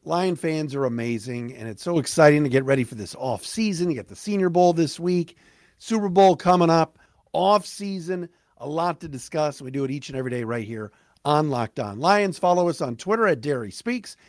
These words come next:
at Locked On Lions on Twitter, the Matt Derry Facebook fan page, and shout out to those of you watching on the Locked On Lions YouTube channel. Thanks for checking us out.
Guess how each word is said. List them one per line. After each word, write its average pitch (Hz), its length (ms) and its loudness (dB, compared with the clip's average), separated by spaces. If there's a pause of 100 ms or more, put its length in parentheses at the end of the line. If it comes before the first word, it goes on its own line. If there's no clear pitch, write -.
(240)
at 202 200 2
Locked 190 280 2
On 156 200 0
Lions 170 340 -2
on 160 160 -2
Twitter, 165 320 -2
the 143 80 -4
Matt 143 200 -4
Derry 147 280 -4
Facebook 123 440 -10
fan 196 280 -4
page, 170 360 -2 (440)
and 214 280 0 (360)
shout 220 360 2
out 180 200 4
to 151 80 -10
those 156 200 -2
of 135 60 -12
you 147 100 -4
watching 143 460 -4
on 120 80 -16
the 120 80 -6
Locked 135 260 -6
On 135 160 -4
Lions 135 300 -4 (180)
YouTube 175 520 -6
channel. 123 340 -12
Thanks 139 220 -8
for 110 100 -16
checking 117 300 -6
us 92 160 0
out. 196 260 8